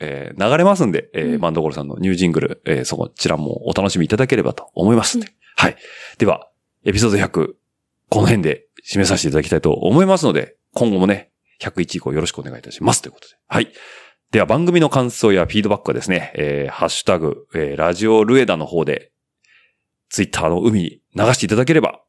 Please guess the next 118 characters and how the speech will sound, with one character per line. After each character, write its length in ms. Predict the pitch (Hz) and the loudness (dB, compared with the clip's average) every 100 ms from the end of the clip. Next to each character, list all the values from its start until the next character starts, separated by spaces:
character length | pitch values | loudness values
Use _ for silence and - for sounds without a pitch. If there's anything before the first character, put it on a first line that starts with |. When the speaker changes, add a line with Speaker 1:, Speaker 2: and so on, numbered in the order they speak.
| _ | _
Speaker 1:
僕 220 | 85 85 | -2 0
が 100 | 82 | -2
す 120 | - | -2
ぐ 80 | 78 | -6
確 200 | - - | -6 -2
認 120 | 87 | 0
し 80 | 85 | 0
て、 300 | - 85 - _ _ _ | 0 -2 -4 _ _ _
い 120 | 120 | 0
い 20 | 107 | 2
ね 140 | 92 | 0
と 120 | - | -2
か 120 | 73 | -6
ね、 200 | 73 80 _ | -6 -10 _
フ 80 | - | -4
ァ 20 | 87 | -4
ン 20 | |
も 200 | - - _ | -6 -12 _
し 120 | - 101 | -4 -2
ま 80 | |
す 140 | 98 73 | -2 -6
ん 40 | |
で、 180 | 67 - _ - | -10 -14 _ -8
あ 80 | |
と 80 | 73 | -4
リ 100 | 73 | -4
ツ 120 | - | -2
イ 40 | 90 | -4
ー 20 | |
ト 60 | - | -4
と 80 | |
か 80 | - | -8
も 80 | - | -6
し 100 | - | -2
ま 80 | 139 | 0
す 120 | 120 | 0
ん 20 | |
で、 160 | 78 - - - - | -2 -4 -12 -8 -2
ど 100 | 101 | 0
ん 20 | |
ど 80 | 78 | 0
ん 40 | |
番 120 | 92 | -2
組 140 | 98 85 | 0 -2
の 80 | |
感 120 | 82 87 | -2 -4
想 120 | 67 | -6
を 40 | - | -8
言 80 | |
っ 20 | - | -4
て 80 | |
く 60 | 90 | -2
だ 80 | - | -2
さ 100 | - | -6
い。 80 | - _ _ _ _ _ | -10 _ _ _ _ _
と 60 | - | -4
い 20 | |
う 40 | 101 | -2
と 80 | |
こ 80 | 95 | 2
ろ 100 | 95 | 2
と、 260 | - 180 - - _ _ _ _ - | 2 0 -2 -20 _ _ _ _ -4
あ 80 | |
と 80 | - | 2
メ 120 | 107 | 4
ー 20 | 135 | 4
ル 80 | |
ア 40 | 123 | 4
ド 80 | 87 | 2
レ 80 | |
ス 120 | 69 104 | -2 -4
で 60 | |
す。 260 | 123 - _ _ - | -6 -10 _ _ -2
え 460 | 95 82 80 76 76 | 0 2 2 2 0
ー、 20 | |
ラ 100 | 95 | 0
ジ 80 | 104 | 2
オ 60 | |
ル 80 | 101 | 4
エ 60 | 90 | 4
ダ 80 | 78 | 2
数 460 | 82 92 - 90 | 0 -2 -2 0
字 80 | 82 | 0
の 80 | 80 | -2
七 200 | 80 82 | 0 -2
五 160 | 78 | -4
八 240 | 69 - - | -8 -8 -6
ア 80 | 80 | -6
ッ 100 | - | -2
ト 100 | 90 | 0
マ 120 | 78 | 0
ー 20 | |
ク 100 | 78 | -2
ジ 160 | 80 82 | -2 2
ー 60 | |
メ 80 | 82 | 2
ー 40 | 76 | 2
ル 60 | |
ド 60 | 82 | 0
ッ 40 | |
ト 120 | - | 0
コ 100 | 98 | 0
ム 80 | 107 | 0
の 80 | 98 | 2
方 140 | 113 | 2
で 80 | 135 | 2
も 100 | 175 | 2
お 60 | 107 | 2
待 200 | 92 87 | 0 -2
ち 40 | |
し 20 | |
て 80 | - | 0
お 40 | 107 | 2
り 60 | |
ま 120 | 151 | 2
す 100 | 165 | 2
の 60 | 156 | 4
で、 180 | 95 | 2